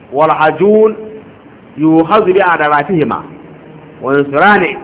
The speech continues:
ila al-janna. Annabi sallallahu alaihi wasallam ya ce da Hajun da Baqi'a, wato ana riƙon gehen su, wa da kasan zane,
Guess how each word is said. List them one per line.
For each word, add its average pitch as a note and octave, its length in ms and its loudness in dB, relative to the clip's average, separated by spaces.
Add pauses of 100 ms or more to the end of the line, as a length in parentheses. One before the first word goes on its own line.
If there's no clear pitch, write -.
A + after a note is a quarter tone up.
(500)
ila D3 160 -4
al-janna. G#2+ 320 -8 (1700)
Annabi D#3+ 300 -2
sallallahu F#3 240 4
alaihi E3 160 0
wasallam F3+ 200 0
ya F3 140 2
ce E3 100 -4
da D#3 120 -4
Hajun E3 360 -2
da F3 80 2
Baqi'a, E3+ 420 -2 (1900)
wato D3+ 540 0 (180)
ana F#3+ 360 2
riƙon E3+ 320 0
gehen F3 240 2 (160)
su, - 80 -8 (1000)
wa B2+ 100 -4
da D3 60 -2
kasan F#3+ 460 -2
zane, F3+ 240 2